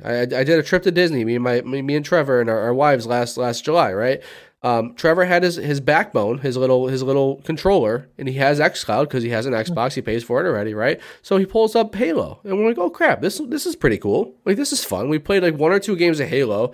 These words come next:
Speaker 1: It wasn't perfect, but it, like, it got the job done. We're in Disney. We're not there to play video games. We're not gonna lug around a console.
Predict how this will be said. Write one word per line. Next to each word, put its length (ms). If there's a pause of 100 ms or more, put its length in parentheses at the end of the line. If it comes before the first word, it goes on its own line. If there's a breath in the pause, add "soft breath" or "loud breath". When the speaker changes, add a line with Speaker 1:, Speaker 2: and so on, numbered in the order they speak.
(300 loud breath)
Speaker 1:
It 80
wasn't 420
perfect, 640
but 100
it, 100
like, 300
it 100
got 220
the 60
job 340
done. 260
We're 220
in 140
Disney. 400
We're 140
not 180
there 120
to 60
play 200
video 280
games. 320
We're 80
not 140
gonna 160
lug 240
around 240
a 40
console. 540